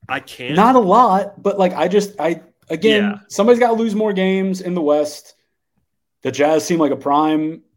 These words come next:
Speaker 2: option for that. And again, like you said, they're better than the second half team they were last year roster-wise,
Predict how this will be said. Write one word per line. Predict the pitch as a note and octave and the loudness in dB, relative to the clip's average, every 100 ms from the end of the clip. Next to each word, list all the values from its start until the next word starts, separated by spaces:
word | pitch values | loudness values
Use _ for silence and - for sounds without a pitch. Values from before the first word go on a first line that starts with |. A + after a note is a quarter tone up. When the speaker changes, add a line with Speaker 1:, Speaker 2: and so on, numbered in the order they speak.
| _ _ _ _ _ _ _ _ - | _ _ _ _ _ _ _ _ -4
Speaker 2:
option | D3 - D3 | -4 -2 -2
for | D3+ | 2
that. | D#3 | 2
And | E3 | 0
again, | F#3 A#3+ | 2 2
like | G#3 | 2
you | G3+ | 0
said, | G3 F3+ A#2+ | 0 -2 2
they're | G3 A3 | 2 4
better | G#3 A#3+ A3 | 4 2 0
than | G#3 | -2
the | F3 | -6
second | - D#3+ F#3+ | -4 -6 -6
half | F3 E3 - | -8 -8 -6
team | F3+ F3 | -6 -4
they | D#3+ | 0
were | C#3+ D3+ D3 | 2 4 4
last | C3 C3+ E3 | 0 -2 -4
year | D3 | -4
roster-wise, | B2 A#2+ - E3+ F#3+ G#3 | -4 -8 -10 -8 -8 -12